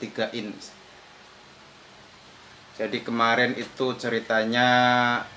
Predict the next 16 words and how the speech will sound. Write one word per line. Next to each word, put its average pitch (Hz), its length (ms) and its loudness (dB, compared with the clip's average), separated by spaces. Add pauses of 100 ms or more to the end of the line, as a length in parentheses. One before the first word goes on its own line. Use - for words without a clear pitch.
(1120)
Yesus 107 560 -8
ini 123 400 -2
banyak, 104 440 -4 (200)
eh, 104 300 0 (100)
transistor 107 640 -6 (960)
atau 104 480 -4 (240)
fatnya 113 320 -4
yang 104 480 -2
short. - 240 -4 (720)
Setelah 131 480 6 (240)
kita 117 480 4
coba 107 560 2
ganti, 110 560 0 (840)
eh, 110 160 0
komponen 110 400 2
yang 110 240 0